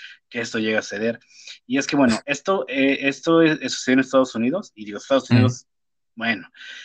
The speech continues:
Speaker 1: igual no, ¿qué se puede esperar allá? Pero, eh, un hombre afroamericano, ¿no?
Speaker 2: Sí.
Speaker 1: Para no ser tan políticamente, para ser políticamente correctos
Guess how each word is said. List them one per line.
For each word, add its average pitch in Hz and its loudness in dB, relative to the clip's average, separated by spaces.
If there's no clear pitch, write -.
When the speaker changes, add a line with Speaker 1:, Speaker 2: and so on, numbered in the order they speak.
Speaker 1:
igual 120 0
no, 131 4
¿qué 117 -12
se 120 -6
puede 117 -8
esperar 110 -2
allá? 139 2
Pero, 107 -6
eh, 110 -6
un 196 2
hombre 196 0
afroamericano, 110 0
¿no? - -20
Speaker 2:
Sí. 120 2
Speaker 1:
Para - -6
no 113 -2
ser 120 0
tan 110 -6
políticamente, 117 -4
para 110 -6
ser 123 -2
políticamente 120 0
correctos 117 -4